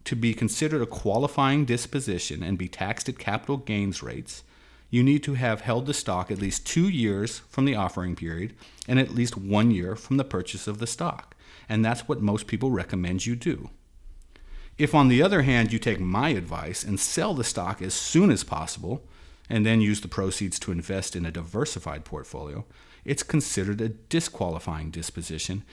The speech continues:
and you pay ordinary income tax rates on your gains. Because you didn't hold it for two years from the offering period and at least one year from the purchase of the stock, it's a disqualifying disposition and you pay ordinary income tax rates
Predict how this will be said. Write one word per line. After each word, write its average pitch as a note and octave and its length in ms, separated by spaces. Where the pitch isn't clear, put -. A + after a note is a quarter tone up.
and A2 120
you A#2+ 120
pay A#2 420
ordinary A2+ 560
income F2+ 280
tax - 340
rates E2 220
on E2 120
your E2+ 140
gains. D#2 500
Because - 280
you F#2+ 80
didn't A2+ 280
hold C3 220
it D3+ 60
for C3 140
two A#2+ 200
years C3 320
from B2+ 140
the A#2 80
offering A#2+ 400
period B2 500
and G#2+ 120
at G2 80
least G2+ 200
one G2+ 300
year C3 180
from C#3 160
the C#3 60
purchase A#2+ 420
of A#2+ 100
the - 80
stock, - 440
it's - 200
a A#2 60
disqualifying F#2+ 880
disposition F#2+ 680
and A#2+ 120
you B2+ 80
pay C#3 400
ordinary G#2+ 560
income G2 260
tax - 320
rates G2 300